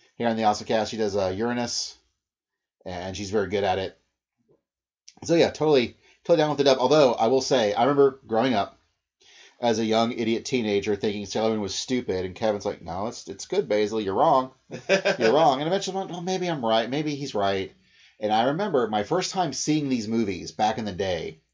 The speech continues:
Speaker 1: I had a choir trip in college, uh,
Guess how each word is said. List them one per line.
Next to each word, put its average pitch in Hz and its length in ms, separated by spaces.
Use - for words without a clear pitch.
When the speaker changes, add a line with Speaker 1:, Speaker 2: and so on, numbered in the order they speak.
Speaker 1:
I 117 120
had 113 240
a 104 60
choir 151 520
trip 92 520
in 95 120
college, 104 840
uh, 82 600